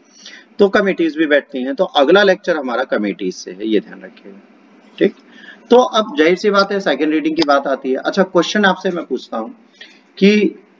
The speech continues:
देखिए, एक चीज ध्यान रखिए, जब polity पढ़ते हैं तो आपको ये ध्यान रखना है कि जो आप पढ़ रहे हैं उसका answer कहाँ मिलेगा।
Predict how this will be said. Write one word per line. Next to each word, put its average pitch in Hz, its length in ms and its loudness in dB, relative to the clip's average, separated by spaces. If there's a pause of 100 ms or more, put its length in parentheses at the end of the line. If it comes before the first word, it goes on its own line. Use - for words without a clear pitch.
(300)
देखिए, 214 320 4
एक 175 180 4
चीज 208 140 0
ध्यान 165 200 2
रखिए, 160 240 0
जब 214 200 -4
polity 147 320 0
पढ़ते 175 300 -2
हैं 160 120 -2
तो 196 80 2
आपको 190 180 2
ये 196 120 6
ध्यान 156 260 2
रखना 139 200 -2
है 175 60 -2
कि 196 100 -2
जो 202 120 2
आप 202 140 -4
पढ़ 147 120 2
रहे 170 140 2
हैं 196 60 0
उसका 190 160 -2
answer 147 260 0
कहाँ 101 220 -8
मिलेगा। 90 280 -10